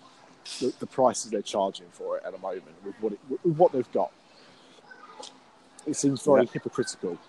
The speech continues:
Speaker 2: Definitely.
Speaker 1: to me.
Speaker 2: But Disney will be worried about this now,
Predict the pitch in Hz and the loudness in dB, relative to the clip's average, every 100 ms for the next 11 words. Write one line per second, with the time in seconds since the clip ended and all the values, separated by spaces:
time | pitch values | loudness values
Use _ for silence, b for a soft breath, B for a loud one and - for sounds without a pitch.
0 | - 110 95 127 110 113 101 90 - - | 0 2 2 2 2 2 0 -2 -4 -6
1 | - - 120 - 135 127 139 120 104 98 | -12 4 4 8 8 8 8 6 6 6
2 | 107 110 110 110 107 - 87 - 87 | 8 6 6 2 0 0 -2 -2 -6